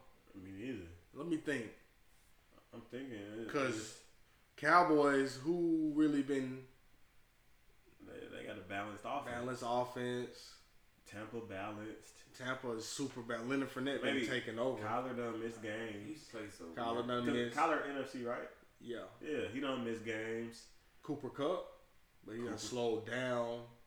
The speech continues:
Speaker 1: They still might. He ain't slowed down that much, though.
Speaker 2: Right, right, right, right. Davante Adams.
Speaker 1: I'm thinking, I like,
Speaker 2: Shit.
Speaker 1: as, as of right now, I, out of that list, I, I think Cooper. Cooper Kupp.
Speaker 2: Vikings,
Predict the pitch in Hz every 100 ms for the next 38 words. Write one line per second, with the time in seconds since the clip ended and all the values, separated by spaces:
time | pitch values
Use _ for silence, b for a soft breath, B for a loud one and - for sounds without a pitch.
0 | - 117 110 123 123 113 107 98 104 147
1 | 151 139 143 139 135 127 139 160 104 101
2 | - 120 127 117 107 117 110 113 107 110
3 | 107 98 - - - 117 113 120 120 123
4 | 101 107 117 120 117 117 - - - -
5 | - - - - - 85 - 123 - 147
6 | 110 - - - 160 170 120 - - 123
7 | 151 170 147 165 151 135 139 151 151 165
8 | 135 113 135 - 135 131 131 135 117 110
9 | 110 110 - - 113 101 - 104 - 92
10 | - - - - - - - - - -
11 | - - - - - - - - - 95
12 | 92 - 95 - - - - - 92 -
13 | 113 165 127 117 113 -